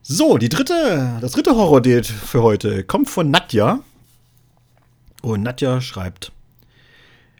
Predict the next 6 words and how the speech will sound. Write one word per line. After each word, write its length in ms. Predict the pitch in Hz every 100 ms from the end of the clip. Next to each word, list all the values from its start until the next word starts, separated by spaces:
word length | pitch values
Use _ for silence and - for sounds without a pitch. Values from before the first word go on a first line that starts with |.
| _ -
Bei 140 | 180
der 160 | 247 165
Arbeit 480 | 147 110 98 - _ _ _ _
stand 420 | - - 135 160 151
mein 220 | 139 127
Handy 480 | 127 156 139 143